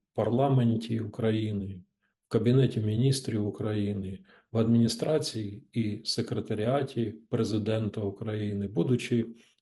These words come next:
надзвичайним і повноважним послом України, зустрічаючись з великою кількістю відомих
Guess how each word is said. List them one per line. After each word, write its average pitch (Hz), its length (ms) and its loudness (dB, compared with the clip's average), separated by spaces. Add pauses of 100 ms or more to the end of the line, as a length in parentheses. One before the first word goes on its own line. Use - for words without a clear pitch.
надзвичайним 113 840 0
і 104 40 -6
повноважним 110 720 -4
послом 139 560 -4
України, 127 480 2
зустрічаючись 113 1120 -4 (520)
з 92 140 -6
великою 131 600 0
кількістю 113 1000 -6 (420)
відомих 117 920 2